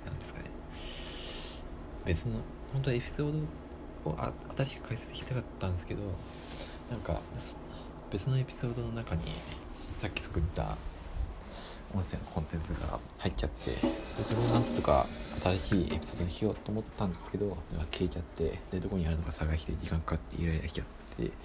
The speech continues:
イライラしちゃって、なんか今、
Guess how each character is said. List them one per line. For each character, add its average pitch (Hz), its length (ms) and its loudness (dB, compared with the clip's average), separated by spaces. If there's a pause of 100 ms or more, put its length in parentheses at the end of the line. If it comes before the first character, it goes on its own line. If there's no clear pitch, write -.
(1900)
イ 95 60 0
ラ 87 80 4
イ 76 40 4
ラ - 120 0
し - 140 0
ち - 0 -
ゃ - 20 0
っ - 40 -4
て、 - 220 2 (480)
な - 60 4
ん - 40 2
か - 60 4
今、 78 120 2